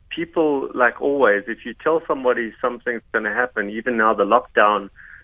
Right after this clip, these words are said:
the question about when things are gonna happen, whether it's good or bad, is less important than knowing that it's going to happen. Then you can make a plan.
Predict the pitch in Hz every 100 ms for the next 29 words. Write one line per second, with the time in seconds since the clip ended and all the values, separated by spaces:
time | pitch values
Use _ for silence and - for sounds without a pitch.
0 | _ - 131 - 113 107 98 101 120 117
1 | 117 107 - 104 104 101 - - _ -
2 | 135 - 104 92 - _ _ - - 123
3 | 135 139 131 - 170 156 127 127 117 113
4 | - 113 - - _ - 113 117 139 165
5 | 135 131 127 113 104 - 107 104 101 113
6 | 110 107 101 98 - - 95 90 95 92
7 | - - _ _ 117 131 127 110 107 -
8 | 95 104 95 82